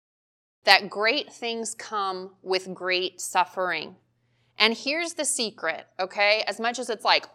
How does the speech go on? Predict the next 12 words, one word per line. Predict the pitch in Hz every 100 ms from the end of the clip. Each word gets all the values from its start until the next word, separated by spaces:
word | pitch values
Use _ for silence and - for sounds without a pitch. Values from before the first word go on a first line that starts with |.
| _
"Pfft, | - 208 - - _ _ _ _ _ 190
I'm | 220 240
good, | 247 247 220 151 175 - _
yolo, | 185 196 208 220 214 208 208 208 202 _
I | 190
don't | 185 190 185 -
wanna," | 185 180
is | 170
that | 202 -
what | 190
kids | 196 -
say? | 214 214